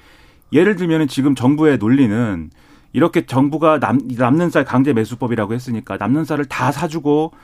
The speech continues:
그러면 또 이 농업 경쟁력이 훼손이 되고, 그리고 쌀의 과잉 생산 구조는 바뀌지 않고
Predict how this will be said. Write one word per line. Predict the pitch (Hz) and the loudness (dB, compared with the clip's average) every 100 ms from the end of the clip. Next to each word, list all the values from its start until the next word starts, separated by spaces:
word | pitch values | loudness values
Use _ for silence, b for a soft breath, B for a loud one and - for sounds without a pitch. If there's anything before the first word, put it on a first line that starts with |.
| b b b | b b b
그러면 | 151 165 151 131 | 2 4 2 2
또 | 151 127 117 | 2 2 2
이 | 123 123 | 2 0
농업 | 120 151 143 | 2 2 2
경쟁력이 | 123 127 151 143 131 | 2 2 4 2 0
훼손이 | 147 165 156 | -2 -2 0
되고, | 123 110 131 151 165 b b | 0 -2 -2 -4 -8 b b
그리고 | 135 131 | -2 0
쌀의 | 190 190 190 | 2 2 0
과잉 | - 113 151 175 | -2 0 2 0
생산 | 175 160 151 | -2 0 0
구조는 | 120 113 120 151 185 - | 0 0 0 0 -2 -12
바뀌지 | - - 151 | -12 -6 0
않고 | 127 107 - 151 185 | 0 -2 -4 -6 -6